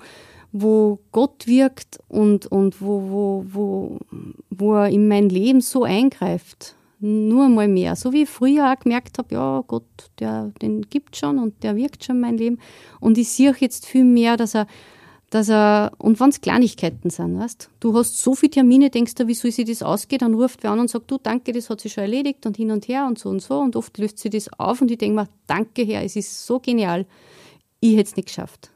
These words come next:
Und je mehr man einen Blick für das kriegt, desto, äh, ja, das macht mich so glücklich, das befreit so und das, und es gibt eine Geborgenheit und, und es ist so einfach wunderschön. Also ich möchte so ein Leben, wie ich es jetzt hab,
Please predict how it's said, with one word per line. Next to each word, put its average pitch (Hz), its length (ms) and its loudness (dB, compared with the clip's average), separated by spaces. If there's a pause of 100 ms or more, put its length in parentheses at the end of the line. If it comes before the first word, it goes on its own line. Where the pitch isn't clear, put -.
(680)
Und 220 560 4
je 196 220 0
mehr 196 380 4
man 233 260 2
einen 196 100 0
Blick 302 340 -2
für - 160 -2
das 190 240 -6
kriegt, - 580 -10
desto, 196 640 -4 (1160)
äh, 190 260 -2 (320)
ja, 208 100 0
das 254 140 0
macht 226 240 2
mich 233 100 0
so 233 80 -4
glücklich, - 600 -6
das - 220 -8
befreit 208 480 -4
so - 160 -6
und 190 220 -2
das, - 300 -10 (400)
und 208 180 -4 (380)
es - 180 -8
gibt - 260 -4
eine 214 80 0
Geborgenheit 220 760 0
und, 196 240 -4
und 196 240 -6 (100)
es - 180 -6
ist 254 120 0
so 220 80 0
einfach 208 320 -4
wunderschön. 208 580 -2
Also 202 140 -8
ich 208 120 -4
möchte 220 360 -4 (380)
so - 180 2
ein 302 80 8
Leben, 269 240 8
wie 240 60 2
ich 226 60 0
es 208 180 -4
jetzt 233 320 -6
hab, 202 220 -8